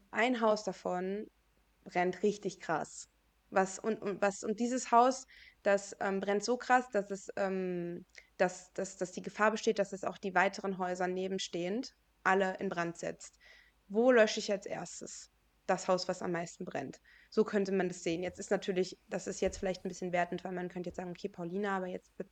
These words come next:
betrachtest du vielleicht ein Problem. Vielleicht für die anderen ist das Problem für die Sexualität der Männer, vielleicht ist das für andere ein sehr, sehr, sehr, sehr, sehr großes Problem und das muss dann auch gelöscht werden." Ich, klar, ich sehe das voll. Das war jetzt einfach nur mal so ein Beispiel, um das ein bisschen zu verbildlichen.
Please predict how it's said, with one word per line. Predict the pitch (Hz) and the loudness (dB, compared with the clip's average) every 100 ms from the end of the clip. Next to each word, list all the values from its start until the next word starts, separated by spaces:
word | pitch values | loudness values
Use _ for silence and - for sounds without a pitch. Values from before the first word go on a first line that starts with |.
| - | -12
betrachtest | - 175 175 185 - | -4 -2 -2 -10 -10
du | |
vielleicht | 180 170 - | -8 -6 -4
ein | - 190 | -2 -2
Problem. | 196 190 196 196 196 - - - | -4 -4 0 0 0 -6 -10 6
Vielleicht | 190 190 | 6 6
für | 196 | -2
die | 190 | -2
anderen | 190 196 190 | 0 0 0
ist | 185 - | -4 -8
das | 196 | -8
Problem | _ 180 190 190 | _ -4 0 0
für | 196 190 170 190 | 0 -4 -4 -8
die | 196 | -6
Sexualität | 196 185 - 180 180 | -4 -4 -4 -6 -4
der | 185 | -2
Männer, | 180 190 185 | 0 0 -2
vielleicht | 180 180 | -6 -8
ist | - | -6
das | 175 - - - | -6 -6 -18 -10
für | - | -4
andere | - 190 190 175 - | 0 0 0 -4 -4
ein | 196 185 | -2 0
sehr, | 180 | 0
sehr, | 170 170 | 0 0
sehr, | 160 165 | 0 0
sehr, | 180 175 | -2 -6
sehr | 180 | -6
großes | - 208 202 - | -2 0 -2 -6
Problem | - 196 190 175 | -4 0 0 0
und | 170 | -6
das | - | -6
muss | 160 | -8
dann | - - | -6 -4
auch | 92 104 - | -2 -4 -2
gelöscht | 185 170 170 - | -2 -2 -4 -4
werden." | - | -4
Ich, | 185 | -4
klar, | - 170 | -2 0
ich | |
sehe | - 208 | 4 6
das | 196 202 | 6 2
voll. | 208 196 | 6 6
Das | 175 | 6
war | 175 | 2
jetzt | 175 | 0
einfach | 196 190 185 | -2 -4 -2
nur | 202 | -2
mal | 185 | -2
so | 185 | -4
ein | 185 180 | -4 4
Beispiel, | 180 208 - | 4 4 -2
um | 196 | -4
das | 190 190 | -4 -4
ein | |
bisschen | 185 - | -6 -6
zu | 196 | -8
verbildlichen. | - 175 196 240 220 185 - 214 | -8 -2 2 2 0 -8 -8 -10